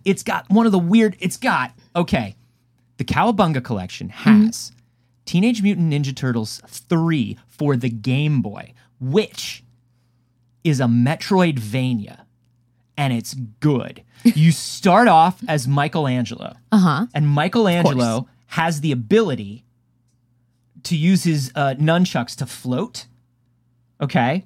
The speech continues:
Speaker 2: Okay.
Speaker 1: And then you have to rescue the other Ninja Turtles one at a time, and they all have different abilities that allow you to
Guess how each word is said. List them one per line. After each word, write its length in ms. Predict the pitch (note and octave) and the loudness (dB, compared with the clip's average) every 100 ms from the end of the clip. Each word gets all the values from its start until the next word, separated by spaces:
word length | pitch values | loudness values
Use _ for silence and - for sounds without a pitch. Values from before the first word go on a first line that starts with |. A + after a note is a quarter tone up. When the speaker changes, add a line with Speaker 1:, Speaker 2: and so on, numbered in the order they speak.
| - | -4
Speaker 2:
Okay. 180 | G3 G#3 | -4 0
Speaker 1:
And 180 | E3+ E3+ | 2 2
then 80 | F#3+ | 2
you 80 | |
have 120 | F#3+ F#3+ | 2 0
to 100 | D#3 | -4
rescue 720 | C3 E3+ A#3+ - F#3+ E3+ D#3 | -2 0 0 -2 -2 0 0
the 200 | C#3 D3+ | -2 -2
other 220 | E3+ F3 | -2 -2
Ninja 300 | D#3 F3 E3+ | 0 0 -2
Turtles 300 | C3 D#3+ C3 | -2 -4 -4
one 180 | C3 D#3 | -2 -2
at 60 | C3+ | -2
a 60 | |
time, 340 | - D3+ C#3+ B2+ | -4 -4 -2 -2
and 140 | C#3+ | -4
they 100 | C3+ B2+ | -6 -4
all 200 | D#3 F3 | -2 0
have 280 | E3 C#3 A#2 | -2 -2 -4
different 300 | D#3+ - C#3+ | -8 -4 -4
abilities 540 | A#2 D3+ E3 C#3+ B2+ | -4 -4 -2 -2 -4
that 100 | C3+ | -4
allow 240 | B2 B2 | -2 -2
you 160 | C#3 C#3 | 0 -2
to 100 | B2 | -2